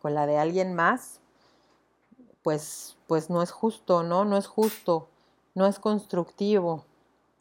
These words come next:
Cuando empiezas a hacerlo desde la comparación malsana, salen de ti cosas como yo que llevo cinco, cinco años, eh, trabajando en esto y él que lleva uno y ya, mira, ya,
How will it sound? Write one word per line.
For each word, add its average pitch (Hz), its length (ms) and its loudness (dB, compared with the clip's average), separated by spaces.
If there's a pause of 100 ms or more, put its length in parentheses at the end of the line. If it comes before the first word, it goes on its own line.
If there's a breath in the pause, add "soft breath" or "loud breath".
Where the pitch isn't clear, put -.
(420)
Cuando 175 240 0
empiezas 185 420 0
a 190 40 6
hacerlo 175 680 2
desde 156 380 -2
la 156 140 0
comparación 151 520 -4
malsana, 170 680 -4 (760 soft breath)
salen 185 380 0
de 165 100 -2
ti 165 480 -8
cosas 170 680 -2
como 143 540 -4 (100)
yo 165 200 -2
que 214 120 -2
llevo 170 560 0 (280 soft breath)
cinco, 165 320 -8 (200)
cinco 175 360 -2
años, 165 540 -2
eh, 147 80 -2
trabajando 160 500 0
en 156 120 -4
esto 175 720 4
y 170 160 2
él 160 180 0
que 156 280 0
lleva 147 300 4
uno 185 400 2
y 156 160 -4
ya, 151 280 2
mira, 165 280 -4
ya, 156 320 -4